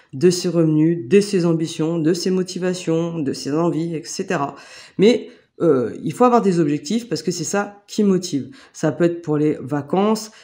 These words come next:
ça peut être pour l'achat d'une maison, l'achat d'une nouvelle voiture,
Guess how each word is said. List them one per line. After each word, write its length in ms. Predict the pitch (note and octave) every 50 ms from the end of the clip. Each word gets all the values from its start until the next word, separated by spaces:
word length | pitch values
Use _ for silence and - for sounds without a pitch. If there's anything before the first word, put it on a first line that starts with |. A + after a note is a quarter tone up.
| _ _
ça 160 | - E3 D#3+
peut 100 | - E3
être 140 | E3+ E3 E3+
pour 160 | D#3 C#3 C#3
l'achat 320 | C#3 C#3 C#3 - D#3 D3
d'une 180 | C#3+ D#3+ E3+ F3
maison, 320 | F#3+ F#3+ F#3+ G#3 G#3+ G#3+
l'achat 280 | G#3 E3+ D3 - D#3 C#3+
d'une 220 | C#3 D3 D3 D3+
nouvelle 280 | E3 E3+ E3+ F3+ F#3 F3
voiture, 440 | F#3+ G3 G3 - - A3 A3 G#3+